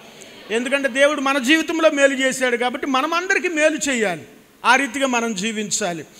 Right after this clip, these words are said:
అయితే అబ్రహాముకు దేవుడు ఒక మాట చెప్పాడు, "నీ సంతతి వారు నాలుగు వందల సంవత్సరాలు ఐగుప్తిలో బానిసలుగా ఉంటారు." ఎప్పుడైతే యోసేపు ఐగుప్తిలో ఉన్నాడో,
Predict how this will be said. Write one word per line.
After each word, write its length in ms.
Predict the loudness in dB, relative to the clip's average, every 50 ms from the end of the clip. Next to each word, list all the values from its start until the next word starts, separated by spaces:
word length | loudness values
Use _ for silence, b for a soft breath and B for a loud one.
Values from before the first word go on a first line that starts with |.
| B B B B B B B B B 0
అయితే 480 | 0 0 2 2 4 4 4 4 2 0 -4 -14 -20 -20 -20 -10 -6 -4
అబ్రహాముకు 520 | -2 0 2 2 4 2 2 0 -4 -6
దేవుడు 400 | -2 2 4 4 4 2 0 -4
ఒక 120 | -4 -4 -4
మాట 320 | -4 -2 0 0 0 -2 -4 -4 -2 -2
చెప్పాడు, 420 | -2 -2 -2 -2 -2 -2 -4 -8 -14 -20 -20 -20 -20 _ _ -6
"నీ 140 | -4 -2 -2
సంతతి 460 | -2 -2 -4 -6 -6 -6 -8 -6 -6
వారు 440 | -4 -4 -4 -2 -2 -4 -6 -6 -8 -12 -18 -20 -20 _ _ -8
నాలుగు 420 | -6 -2 0 0 0 0 -2 -2
వందల 380 | -2 -2 -2 -2 -2 -2 -2 -2
సంవత్సరాలు 680 | -4 -4 -6 -6 -8 -8 -8 -8 -6 -4 -4 -4 -2 -2
ఐగుప్తిలో 540 | -2 -4 -4 -6 -8 -12 -10 -8 -6 -6 -4
బానిసలుగా 580 | -4 -4 -4 -4 -4 -6 -6 -6 -4 -2 -2
ఉంటారు." 600 | -2 -4 -6 -8 -6 -4 -4 -4 -6 -10 -18 -20 _ _ B B B B B B B B B B B B B B B -2
ఎప్పుడైతే 520 | 0 0 0 2 2 2 2 2 2 0
యోసేపు 720 | 2 4 4 4 4 2 2 4 2 2 2 2 2 2 4
ఐగుప్తిలో 540 | 4 2 2 -2 -4 -4 -2 0 2 2 2
ఉన్నాడో, 720 | 2 0 -2 0 0 2 2 2 2 2 2 2 0 -2